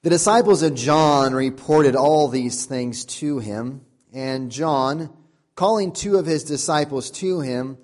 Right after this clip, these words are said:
sent them to the Lord, saying, "Are you the one who is to come, or shall we look for another?"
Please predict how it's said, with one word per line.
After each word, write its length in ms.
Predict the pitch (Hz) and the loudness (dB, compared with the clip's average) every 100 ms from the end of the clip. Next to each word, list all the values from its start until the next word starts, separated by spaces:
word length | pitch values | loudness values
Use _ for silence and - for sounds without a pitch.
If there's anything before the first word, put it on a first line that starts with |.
| _ _ _ | _ _ _
sent 360 | - - 202 208 | -8 -2 -2 -2
them 280 | 175 165 160 | -4 -4 -2
to 120 | 160 | -2
the 120 | 156 | -2
Lord, 560 | 147 160 160 135 104 104 | 0 2 2 2 -2 -6
saying, 640 | - 180 143 123 147 147 _ _ _ _ _ _ _ _ | -4 -2 -2 -4 -8 -12 _ _ _ _ _ _ _ _
"Are 100 | - | -4
you 240 | 160 190 262 | -4 -2 -2
the 120 | 220 | -2
one 380 | 160 160 165 160 | 0 0 0 -4
who 180 | 143 143 | -2 0
is 180 | 131 - | 0 -2
to 120 | 135 | -14
come, 560 | - 135 123 143 208 - _ _ _ - | -6 -2 -2 -2 -6 -14 _ _ _ -20
or 60 | |
shall 260 | - 117 104 | -8 -4 -2
we 80 | 117 | 0
look 220 | 120 117 | -2 -2
for 260 | 139 135 | -2 0
another?" 560 | 135 147 151 107 73 | 2 0 -2 -4 -8